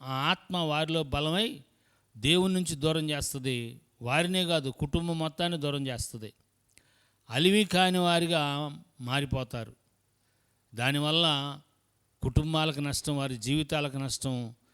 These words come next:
సమాజానికి నష్టం. అలాంటి స్థితి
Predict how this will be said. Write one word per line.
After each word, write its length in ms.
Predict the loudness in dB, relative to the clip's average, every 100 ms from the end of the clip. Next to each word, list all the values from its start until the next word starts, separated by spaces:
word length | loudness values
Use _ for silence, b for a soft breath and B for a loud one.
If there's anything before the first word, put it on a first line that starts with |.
| _
సమాజానికి 680 | -2 0 2 4 4 4 2
నష్టం. 380 | -2 -2 -6 -14 _ _ _ _ _ _ _ -20 _ _ _ _ _ _
అలాంటి 500 | -4 0 2 2 0
స్థితి 640 | 0 2 0 2 0 0